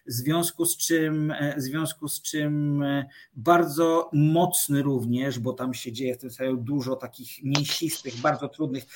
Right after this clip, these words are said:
bliskich bohaterom i człowiekowi, i człowiekowi historii,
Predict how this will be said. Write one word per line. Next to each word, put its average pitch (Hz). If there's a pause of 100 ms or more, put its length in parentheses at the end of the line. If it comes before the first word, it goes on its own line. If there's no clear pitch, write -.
(160)
bliskich 143
bohaterom 143
i 135
człowiekowi, 131
i 117
człowiekowi 131
historii, 127